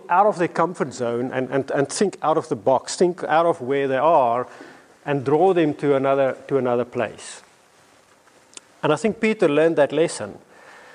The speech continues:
And he simply ends with a question. And that convinced them. That helped them to see that they needed to change their perspective and get out of their comfort zone,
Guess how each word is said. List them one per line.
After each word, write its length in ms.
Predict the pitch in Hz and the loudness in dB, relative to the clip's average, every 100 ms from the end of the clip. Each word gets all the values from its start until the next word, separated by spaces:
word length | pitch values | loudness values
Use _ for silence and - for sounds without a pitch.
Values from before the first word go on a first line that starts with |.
| - _ _ - | -20 _ _ 0
And 140 | 170 | 0
he 60 | 180 | 2
simply 460 | 262 277 254 185 | 0 0 0 0
ends 460 | 185 180 180 175 - | 2 4 2 0 -2
with 120 | 147 | -2
a 60 | 147 | -2
question. 540 | 135 123 - - - - _ _ _ _ _ _ _ - | 0 -2 -4 -14 -18 -20 _ _ _ _ _ _ _ -6
And 120 | 151 | 0
that 200 | 208 262 | 0 0
convinced 460 | 226 208 262 - - | 0 2 0 -2 -10
them. 160 | 107 - _ - | -14 -16 _ -2
That 160 | 143 | 0
helped 300 | 160 220 240 | 2 2 0
them 160 | 185 170 | -6 -6
to 100 | 139 | -10
see 400 | - 196 190 175 | -10 -8 -4 0
that 320 | 147 131 - - - _ _ _ - | 0 0 -6 -20 -20 _ _ _ -8
they 300 | 107 180 294 | 0 2 4
needed 300 | 185 143 135 | 4 2 0
to 80 | 131 | -6
change 420 | - 135 135 127 | -2 0 0 -2
their 280 | 131 123 120 | -2 -2 -4
perspective 1000 | 98 - - 151 135 - 117 - - - _ _ _ - | -8 -10 -2 -2 -2 -6 -6 -8 -18 -20 _ _ _ -6
and 160 | 123 | 0
get 180 | 139 - | 0 2
out 160 | 156 170 | 4 4
of 100 | 143 | 4
their 200 | 180 226 | 2 2
comfort 440 | 175 156 147 110 | 0 0 -4 -4
zone, 440 | 120 120 117 113 | -2 -2 -2 -8